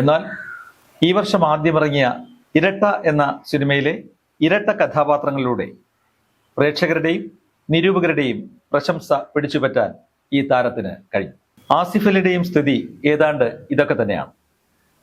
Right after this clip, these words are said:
ഇൻഡിവിജ്വലായി ഒരു ഹിറ്റ് ഉണ്ടാക്കാൻ സാധിച്ചില്ലെങ്കിലും ജൂഡ് ആന്റണിയുടെ രണ്ടായിരത്തി പതിനെട്ട്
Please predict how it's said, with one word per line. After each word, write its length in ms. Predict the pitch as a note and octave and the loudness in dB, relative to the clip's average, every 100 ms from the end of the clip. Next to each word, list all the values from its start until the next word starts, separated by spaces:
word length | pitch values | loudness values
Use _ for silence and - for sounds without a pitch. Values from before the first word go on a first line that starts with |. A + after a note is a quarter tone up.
| - | 0
ഇൻഡിവിജ്വലായി 760 | D#3+ F3+ F#3 E3 E3 D#3+ D3+ D3 - | 2 2 0 2 2 4 2 -2 -4
ഒരു 120 | D3+ D3+ | -2 0
ഹിറ്റ് 200 | D3+ D3 D#3+ | -2 -2 0
ഉണ്ടാക്കാൻ 380 | D3 D3 C#3 C3 - | 0 0 -2 -4 -2
സാധിച്ചില്ലെങ്കിലും 640 | C3 B2+ B2+ C3 B2 A#2 - _ _ _ _ _ _ _ A#2 | -2 -2 -4 -4 -4 -6 -8 _ _ _ _ _ _ _ 0
ജൂഡ് 240 | E3 F#3+ E3+ | 2 4 0
ആന്റണിയുടെ 400 | E3 D#3 D3 C#3+ | 0 -2 0 0
രണ്ടായിരത്തി 440 | C#3+ D#3+ E3+ E3+ F3 | 2 0 0 -4 -2
പതിനെട്ട് 360 | D3+ D3 D3 | 0 0 -2